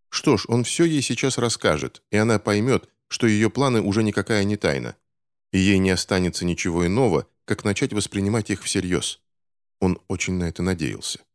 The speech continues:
«Вы пришли к мистеру Франки», вдохновенно начал Финч, «и повесили его за крюк для газовой лампы над дверью. И все обставили так, будто он сам повесился, потому что эти крюки самоубийцы просто обожают.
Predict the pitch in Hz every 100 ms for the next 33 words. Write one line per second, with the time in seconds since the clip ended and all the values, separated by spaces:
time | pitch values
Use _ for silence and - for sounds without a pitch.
0 | _ _ _ _ _ _ _ 92 156 147
1 | 127 - 156 131 123 135 123 - 104 73
2 | 69 - _ 85 85 82 85 101 110 98
3 | 85 - 85 - 62 - _ _ _ -
4 | 107 113 127 156 117 98 92 87 82 -
5 | 92 104 127 135 98 98 107 107 101 92
6 | 107 107 107 107 95 85 80 69 - _
7 | _ _ _ - 110 - 127 - - 113
8 | 113 120 170 - _ _ - 117 139 -
9 | 147 139 120 87 90 80 73 69 - 76
10 | - _ - 147 120 107 - 110 101 101
11 | 113 - 139 110 101 104 131 - 92 113
12 | - 107 101 110 87 76 69 -